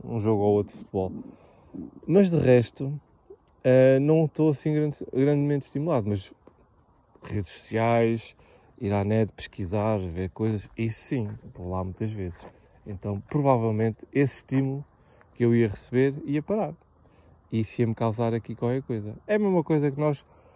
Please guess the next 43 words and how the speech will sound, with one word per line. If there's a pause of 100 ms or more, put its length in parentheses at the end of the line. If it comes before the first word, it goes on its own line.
(500)
ah,
f-,
se
falarmos
na
comida,
né?
Nós
estamos
habituados
hoje,
a,
como
eu
já
falei
aqui
em
vários
podcasts, (680)
estamos (680)
mal
habituados,
a
comida
vem
ter
connosco,
né?
Nós
não
precisamos
de
comer
tanto, (1000)
né?
Eu,
eu
hoje
sinto-me
como
um,
um,